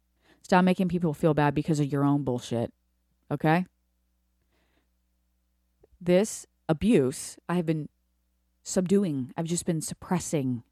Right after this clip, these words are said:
because I haven't had the, the strength to say anything. Now I understand why people don't stand up to their abusers, because you feel small. I felt so small, so little, so minute.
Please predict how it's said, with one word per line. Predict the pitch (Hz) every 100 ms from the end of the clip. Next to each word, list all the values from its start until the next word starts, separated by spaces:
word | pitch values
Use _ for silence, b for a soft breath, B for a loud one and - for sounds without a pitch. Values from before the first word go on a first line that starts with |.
| -
because | 175 180 160 151 - _ _ _ -
I |
haven't | 139 160 175 165
had | 165 156
the, | 160 _
the | 165
strength | - - - 165 143 - -
to | -
say | 175 - 156 139
anything. | 123 123 101 110 95 - _ _ _ _ _ _ _ _ _ _ _ _
Now | 185 185
I | 180
understand | 175 165 - 165
why | 151
people | - 170 - 156 147 - _
don't | 147 208
stand | - 143
up | 110
to | -
their | 139 131
abusers, | 135 135 135 127
because | - - 147 143 - _ _ _ _ _ _
you | 175
feel | 165 - 180
small. | 165 - - 185 202 190 156 123 123 _ _ _ _ _ _
I | -
felt | - -
so | - -
small, | - - - - - - - _ _ _ _ _
so | - 202
little, | 160 170 175 135 131 _ _ _ _ _ _ _
so | - 208
minute. | 180 151 175 196 - -